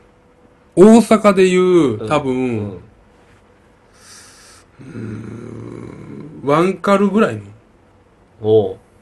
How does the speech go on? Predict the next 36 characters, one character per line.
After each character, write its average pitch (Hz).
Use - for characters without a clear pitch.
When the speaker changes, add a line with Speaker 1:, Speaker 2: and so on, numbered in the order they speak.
Speaker 1:
レ 139
ベ 165
ル 160
の 156
多 147
分、 113
Speaker 2:
う 117
ん。 107
Speaker 1:
俺 131
は 131
焼 123
肉 127
屋 127
に 127
行 127
っ -
た 120
と 113
思 104
う 98
ね 98
ん。 98
Speaker 2:
は 123
い 107
は 107
い 95
は 98
い 90
は 95
い。 -
Speaker 1:
あ 120
の、 113
ポ 170
イ 190
ン 175
ト、 -